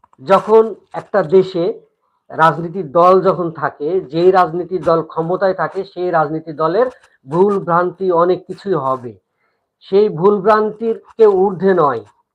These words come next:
আজকে এই ভুল ভ্রান্তির মাধ্যমে যে আওয়ামী লীগকে আসলে তার কার্যক্রম নিষিদ্ধ, আহ, করা হলো, আবার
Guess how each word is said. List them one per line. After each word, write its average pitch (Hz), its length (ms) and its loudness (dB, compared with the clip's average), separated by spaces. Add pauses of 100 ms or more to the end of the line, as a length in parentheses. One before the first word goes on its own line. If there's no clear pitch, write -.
(1000)
আজকে 151 320 -2
এই 190 300 4
ভুল 175 300 2
ভ্রান্তির 185 480 0
মাধ্যমে 170 600 -2 (300)
যে 160 240 -2
আওয়ামী 185 520 4
লীগকে 185 380 -2
আসলে 170 480 -2 (260)
তার 160 120 -2
কার্যক্রম 170 580 0
নিষিদ্ধ, 165 420 -4
আহ, 165 560 -4
করা 175 320 4
হলো, 170 300 -4 (340)
আবার 175 280 2